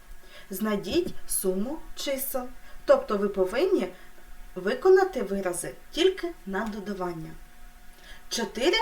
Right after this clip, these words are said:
додати два. Чотири додати два дорівнює шість.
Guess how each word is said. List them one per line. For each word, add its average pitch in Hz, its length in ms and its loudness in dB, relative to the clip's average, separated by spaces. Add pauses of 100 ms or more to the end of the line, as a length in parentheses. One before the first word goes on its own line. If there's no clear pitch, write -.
(100)
додати 202 560 0
два. 208 280 -6 (3000)
Чотири 220 480 2
додати 196 520 0
два 302 440 2
дорівнює 196 640 2
шість. 285 560 2